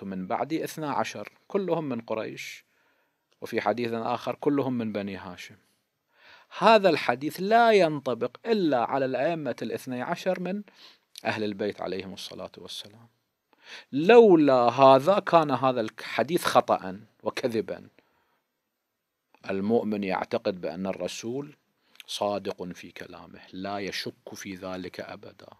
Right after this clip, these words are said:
إذا تريد تصدق الرسول في كلامه، لازم تعتقد بالأئمة الاثني عشر من أهل البيت عليهم الصلاة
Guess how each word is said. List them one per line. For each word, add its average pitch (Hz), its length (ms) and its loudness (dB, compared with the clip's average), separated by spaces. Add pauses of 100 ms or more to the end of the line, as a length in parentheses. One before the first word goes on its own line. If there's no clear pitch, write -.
(1200)
إذا 107 160 0
تريد 185 320 4
تصدق 180 460 4
الرسول 151 520 2
في 139 180 -4
كلامه، 135 560 -4 (300)
لازم 180 280 2
تعتقد 135 460 -2
بالأئمة 117 540 -6
الاثني 110 360 -8
عشر 101 280 -2
من 101 120 -10
أهل 98 200 -10
البيت 95 340 -14
عليهم 98 300 -14
الصلاة 98 360 -18